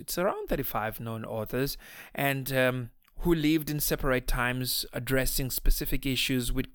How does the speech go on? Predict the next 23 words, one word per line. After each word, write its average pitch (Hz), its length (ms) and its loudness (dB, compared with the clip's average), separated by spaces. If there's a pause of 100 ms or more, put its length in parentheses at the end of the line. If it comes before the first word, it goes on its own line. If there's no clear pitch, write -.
concern 139 680 2
specific - 580 0
audiences. 135 640 -2 (420)
And 147 140 0
there 156 60 2
are - 160 0
several 156 440 4 (300)
books 127 640 2 (100)
besides 156 460 6
the - 200 -6
thirty-five 120 640 0
that 131 160 4
is 117 160 0
known 110 340 0
by 104 180 2
name. 110 340 -2 (400)
Um, 135 400 2 (120)
there 160 140 4
are 147 180 2
several 170 240 4
books 143 280 2
whose 135 320 2
authors 135 540 2